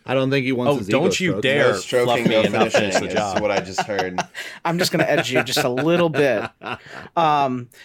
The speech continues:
Speaker 4: no, but seriously, uh, what Jason said earlier, I think, is what really won me over more than anything. Uh,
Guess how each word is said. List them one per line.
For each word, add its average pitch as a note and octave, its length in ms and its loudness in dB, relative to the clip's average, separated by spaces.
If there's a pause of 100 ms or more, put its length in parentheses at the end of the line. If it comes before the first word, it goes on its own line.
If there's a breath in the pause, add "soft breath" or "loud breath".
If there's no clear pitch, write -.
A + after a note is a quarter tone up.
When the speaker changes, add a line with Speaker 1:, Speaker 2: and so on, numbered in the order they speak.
(240 loud breath)
Speaker 4:
no, G#3+ 200 2
but E3+ 160 -2
seriously, E3+ 560 2
uh, B2 400 0
what D#3 140 2
Jason E3 300 -2
said D3+ 160 -2
earlier, D3+ 400 0
I B2 120 0
think, E3+ 240 -6
is C#3 100 -2
what B2+ 220 -2
really C#3+ 180 -2
won C3+ 220 -4
me B2+ 120 -4
over C3 200 -6
more B2+ 180 -6
than A#2 100 -6
anything. A2+ 520 -6
Uh, G#2+ 400 -6